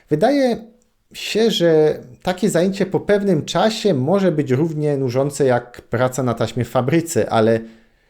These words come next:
przy jej wykonywaniu monarcha zawsze musi być uprzejmy, serdeczny, ponieważ każdy jego gest będzie analizowany.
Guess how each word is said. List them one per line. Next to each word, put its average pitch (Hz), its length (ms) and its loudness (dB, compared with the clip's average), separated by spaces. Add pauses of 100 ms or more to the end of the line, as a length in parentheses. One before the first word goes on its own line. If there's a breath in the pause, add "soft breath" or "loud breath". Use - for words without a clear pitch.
(100)
przy - 160 -2
jej 156 120 4
wykonywaniu 147 720 0
monarcha 123 500 -2
zawsze 123 480 0
musi 120 280 -4
być 107 180 -6
uprzejmy, 160 680 -2 (280 loud breath)
serdeczny, 143 840 -2 (340 loud breath)
ponieważ 190 680 0
każdy 170 580 -2
jego 147 300 2
gest 151 380 -2
będzie 131 380 -2
analizowany. 120 840 0